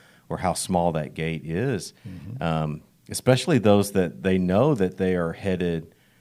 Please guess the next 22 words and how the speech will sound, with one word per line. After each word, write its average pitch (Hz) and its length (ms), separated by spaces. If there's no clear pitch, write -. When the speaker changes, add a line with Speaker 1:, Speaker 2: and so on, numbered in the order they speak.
Speaker 1:
for 95 160
the 92 100
wide 107 400
gate, 76 400
because - 340
he 98 120
also 110 280
says, 85 360
"Wide 85 800
is 85 200
the 87 100
gate 80 460
and 87 360
Speaker 2:
Mm-hmm. 104 380
Speaker 1:
broad 98 540
is 92 260
the 82 100
road 85 560
that 87 200
leads 196 320
to 98 120
what?" 98 580